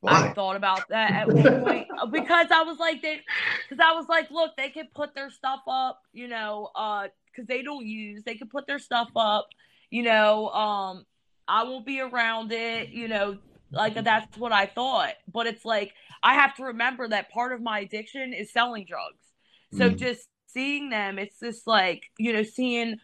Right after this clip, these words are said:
Speaker 2: what they have, y-, so, like, stuff like that, you know, just being around that area, just seeing what they have and what I don't, like,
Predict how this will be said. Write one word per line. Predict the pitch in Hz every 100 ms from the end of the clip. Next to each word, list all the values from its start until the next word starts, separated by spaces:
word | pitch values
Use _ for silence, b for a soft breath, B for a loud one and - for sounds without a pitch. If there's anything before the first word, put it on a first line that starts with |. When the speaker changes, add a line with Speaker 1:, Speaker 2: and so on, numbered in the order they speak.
| _ -
Speaker 2:
what | 226
they | 226 226
have, | 214 220 220 202 185 196 _
y-, | - - 220
so, | - 175 214
like, | 269
stuff | - 294 -
like | 262 240
that, | 269 208 139
you | 220
know, | 214 220
just | 226 233 208 _ _ _ _
being | - 269 269
around | 262 254 247
that | 240 220 139
area, | 220 240 233 226 208 180 175 190
just | 208 -
seeing | 254 240
what | 233 220
they | 233
have | 220 220 214 208
and | 202
what | 190
I | 190 180
don't, | 220 208 190 185 180 131
like, | 190 185 175